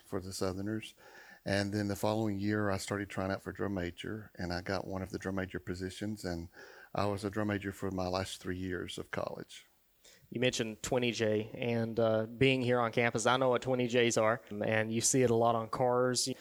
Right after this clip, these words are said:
Speaker 2: Explain exactly what the twenty J is and the tradition behind that particular tuba with the Southerners.
Speaker 1: Well, these, uh, particular tubas are antique. They were built back in the fifties, and, uh, Con Selmer, the company that made 'em, actually stopped making 'em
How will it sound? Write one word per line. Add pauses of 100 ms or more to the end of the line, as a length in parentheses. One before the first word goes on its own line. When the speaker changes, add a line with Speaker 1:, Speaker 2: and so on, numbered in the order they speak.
(260)
Speaker 2:
Explain
exactly
what
the
twenty
J
is
and
the (100)
tradition
behind
that
particular
tuba
with
the
Southerners. (120)
Speaker 1:
Well,
these, (180)
uh,
particular
tubas
are
antique.
They
were
built
back
in
the
fifties, (100)
and,
uh,
Con
Selmer,
the
company
that
made
'em,
actually
stopped
making
'em